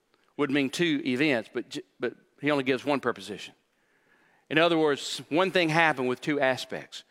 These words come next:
Here's what Jesus is saying. My language. If you want to be saved, you must repent and be cleansed by the Holy Spirit by giving your life to Christ. That's what he means.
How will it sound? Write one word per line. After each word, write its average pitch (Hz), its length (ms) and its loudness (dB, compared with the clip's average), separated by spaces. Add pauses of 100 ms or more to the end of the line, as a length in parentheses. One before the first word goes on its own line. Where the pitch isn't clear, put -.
(240)
Here's 175 160 0
what 147 140 -2
Jesus 131 440 0
is 107 80 -12
saying. 110 360 0 (1300)
My 135 180 2
language. 95 560 -4 (1800)
If 127 100 -8
you 151 80 2
want 175 100 2
to 160 40 2
be 147 80 2
saved, 123 580 0 (1120)
you 143 100 -2
must 143 220 0
repent 170 560 0
and 135 100 -4
be 120 100 -2
cleansed 151 460 0
by 123 120 2
the 117 120 -2
Holy 139 360 0
Spirit 120 560 -2 (440)
by 117 120 -2
giving 123 260 -2
your 117 100 -4
life 110 260 0
to - 80 -12
Christ. - 520 -16 (960)
That's - 120 -16
what 82 120 -10
he 73 40 -20
means. - 360 -20